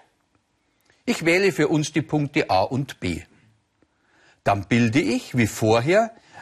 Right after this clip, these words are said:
ein Steigungsdreieck und bestimme die Steigung M, wie Sie es von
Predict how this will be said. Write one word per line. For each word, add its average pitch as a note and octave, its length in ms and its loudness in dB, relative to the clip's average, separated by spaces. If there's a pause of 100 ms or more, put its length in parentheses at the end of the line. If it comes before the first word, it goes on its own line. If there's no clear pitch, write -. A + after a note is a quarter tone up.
(120)
ein A2 340 0
Steigungsdreieck F3 1400 -2 (380)
und F#3+ 220 0
bestimme G#3+ 500 0
die G#3+ 140 0
Steigung C3+ 640 0 (100)
M, F3 480 0 (380)
wie A#3 160 2
Sie A#3+ 200 -2
es - 380 -2 (220)
von C#3+ 340 -2